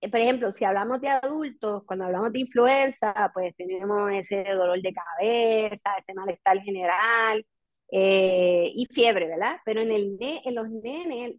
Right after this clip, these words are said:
nosotros lo que vemos mayormente, eh, vemos la fiebre, ¿verdad? Que ese es el estándar que se maneja bastante, pero tienen vómitos y diarrea, que, que uno pensaría que los vómitos y diarreas van a ser unos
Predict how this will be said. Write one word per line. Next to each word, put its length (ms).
nosotros 460
lo 160
que 80
vemos 220
mayormente, 840
eh, 100
vemos 300
la 240
fiebre, 340
¿verdad? 400
Que 80
ese 220
es 60
el 80
estándar 600
que 80
se 160
maneja 600
bastante, 760
pero 180
tienen 480
vómitos 400
y 60
diarrea, 600
que, 380
que 160
uno 280
pensaría 760
que 80
los 160
vómitos 400
y 80
diarreas 560
van 160
a 220
ser 220
unos 220